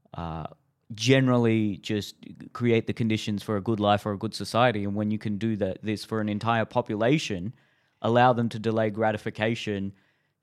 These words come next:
their whole life for the promise of, um, the abstract concept of heaven, well, that to me seems like it would win out, uh, against a society that is living through a, a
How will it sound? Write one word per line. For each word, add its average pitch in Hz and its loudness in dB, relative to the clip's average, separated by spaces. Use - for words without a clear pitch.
their 123 8
whole 160 6
life 147 6
for 120 -6
the 113 0
promise 117 2
of, 110 0
um, 101 2
the 120 2
abstract 120 2
concept 117 -2
of 101 -6
heaven, 123 0
well, 143 6
that 147 2
to 139 -2
me 135 2
seems 123 -2
like 117 0
it 120 -4
would 117 -2
win 123 2
out, 120 4
uh, 107 4
against 117 -2
a 107 -4
society 107 0
that 104 2
is 101 -4
living 131 6
through 135 0
a, 104 0
a 98 -2